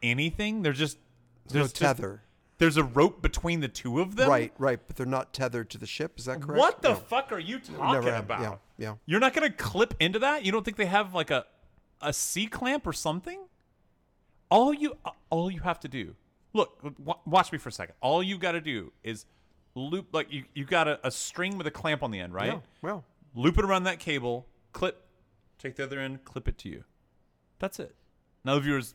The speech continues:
Speaker 1: listeners may not be able to see me doing that, but
Speaker 2: No.
Speaker 1: Uh, what if they fall off?
Speaker 2: Yeah. Can I back up a little bit?
Speaker 1: Yeah.
Speaker 2: I've gotta do this with you, and I actually
Speaker 1: We're not
Speaker 2: stopped
Speaker 1: really explaining the part
Speaker 2: We're
Speaker 1: of the
Speaker 2: not.
Speaker 1: movie for
Speaker 2: We're
Speaker 1: the
Speaker 2: not.
Speaker 1: spacewalk,
Speaker 2: We're
Speaker 1: but
Speaker 2: skipping
Speaker 1: go
Speaker 2: that, but that,
Speaker 1: ahead.
Speaker 2: okay.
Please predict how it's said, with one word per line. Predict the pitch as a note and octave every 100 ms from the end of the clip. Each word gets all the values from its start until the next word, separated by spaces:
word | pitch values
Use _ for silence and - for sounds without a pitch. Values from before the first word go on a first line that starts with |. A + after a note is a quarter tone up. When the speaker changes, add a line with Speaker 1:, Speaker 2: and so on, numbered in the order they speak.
| C3
Speaker 1:
listeners | D#3+ D#3+ C3+
may | A#2+
not | A2+ G2+
be | G2+
able | F#2
to |
see | -
me | F#2+ F2+
doing | E2+ D2+
that, | A#1+
but | - F#2+
Speaker 2:
No. | A2+ - _ _ _ _ _ _ _ _ _ _ _ _ _
Speaker 1:
Uh, | F3 - _ _ _ _ -
what | F#3 D#4
if | F4+
they | F#4
fall | - F#4 F4+
off? | F#4 G4 F4 - - -
Speaker 2:
Yeah. | D#3 D#3+ - _ _ _ _ _ _ _ _ _ _ _ _ _ _ - _ _ _ _ _ _ _ _
Can | G3 A#3
I | D4+
back | B3 G#3
up | G3+ E3+
a |
little | D#3 D#3
bit? | C#3+ D3+
Speaker 1:
Yeah. | - B2+ G2+ -
Speaker 2:
I've | F3+ D3+
gotta | A#3 C4+
do | F#3+ A#3+
this | G3+ -
with | A2+
you, | G2+ D2+ - -
and | D3
I | D#3+ G#3+
actually | G#3 - E3+ -
Speaker 1:
We're | E3
not | A#3
Speaker 2:
stopped | F3
Speaker 1:
really | E3 D3+
explaining | - - C#3 B2
the | A2+
part | G3 G3+
Speaker 2:
We're |
Speaker 1:
of | E3
the | G2+
Speaker 2:
not. | F#2+
Speaker 1:
movie | F#2+
for | -
Speaker 2:
We're | E3
Speaker 1:
the | F3
Speaker 2:
not. | F3+ A2+
Speaker 1:
spacewalk, | A2+
Speaker 2:
We're | C#3
Speaker 1:
but | F2
Speaker 2:
skipping | F#3 E3 C3+
Speaker 1:
go |
Speaker 2:
that, | B2
but | D3+
that, | E3 -
Speaker 1:
ahead. | F3+
Speaker 2:
okay. | - G#2